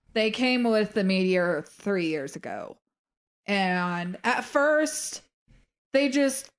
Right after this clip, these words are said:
caused turmoil. We were still able to survive above ground.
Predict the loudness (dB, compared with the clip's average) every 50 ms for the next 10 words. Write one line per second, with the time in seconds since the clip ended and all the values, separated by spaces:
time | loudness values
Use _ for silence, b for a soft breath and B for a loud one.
0 | _ _ -4 0 0 2 2 2 0 0 -2 -6 -6 -2 0 2 2 4 4 4
1 | 4 4 4 2 4 4 4 4 4 2 0 -2 0 2 2 4 4 4 4 4
2 | 2 2 2 2 2 4 4 2 2 0 -2 -2 0 0 2 2 0 0 0 0
3 | 0 2 2 2 2 2 2 2 2 0 0 0 0 0 0 0 0 -2 -6 -8
4 | -6 -4 -4 -2 -2 -4 -4 -4 -6 -6 -8 -8 -10 -10 -10 -12